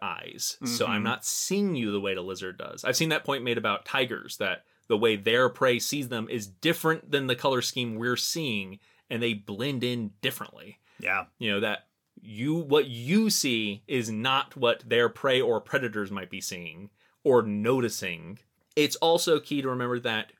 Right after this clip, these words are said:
Speaker 1: it's sometimes hard to know who the camouflage is for.
Speaker 2: Yeah.
Speaker 1: If you're a mid-sized predator, your camo might be to hide from prey and other predators.
Speaker 2: Yes.
Speaker 1: So you might need to blend
Speaker 2: Like
Speaker 1: in
Speaker 2: snakes.
Speaker 1: like snakes.
Speaker 2: Snakes are a great example of that.
Speaker 1: You're hunting rodents, but the birds are hunting you.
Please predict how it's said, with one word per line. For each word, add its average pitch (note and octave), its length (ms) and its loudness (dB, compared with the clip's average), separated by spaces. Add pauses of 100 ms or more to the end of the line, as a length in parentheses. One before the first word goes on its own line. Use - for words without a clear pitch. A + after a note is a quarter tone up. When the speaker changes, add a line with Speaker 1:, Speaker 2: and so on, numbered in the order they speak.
(160)
Speaker 1:
it's B2+ 200 0 (220)
sometimes D#3 500 -2
hard C#3 180 4
to C3+ 60 -6
know B2+ 300 0 (280)
who C#3 280 0
the C3 80 0
camouflage B2 500 -2
is G#2 100 -6
for. A2+ 300 -4 (340)
Speaker 2:
Yeah. E2+ 380 -2
Speaker 1:
If B2 180 2
you're D#3+ 200 4
a D3 80 4
mid-sized D3 840 0
predator, A#2 520 0 (140)
your C3+ 180 2
camo E3+ 280 0
might D3 200 -2
be C3+ 240 -4
to B2 240 -4
hide D#3+ 280 2
from D#3+ 120 -2
prey F#3 380 2 (280)
and B3 320 4
other C3 200 6
predators. - 640 -4
Speaker 2:
Yes. - 480 0
Speaker 1:
So - 160 -6
you C#3 160 2
might G3+ 180 4
need E3+ 120 0
to D#3+ 60 2
blend C#3+ 200 2
Speaker 2:
Like - 100 2
Speaker 1:
in C3+ 160 4
Speaker 2:
snakes. B2+ 420 4
Speaker 1:
like A2 220 2
snakes. A#3+ 320 4
Speaker 2:
Snakes C#3+ 260 4
are B2 80 2
a A2 80 -6
great C3+ 260 2
example A2 480 0
of F#2+ 100 -4
that. F#2 320 -4 (100)
Speaker 1:
You're D3+ 260 4
hunting G#3 380 2
rodents, G#3 340 6
but D3 120 0
the B2+ 80 4
birds F3+ 340 6
are D#3 60 4
hunting D#3 320 2
you. C3 260 4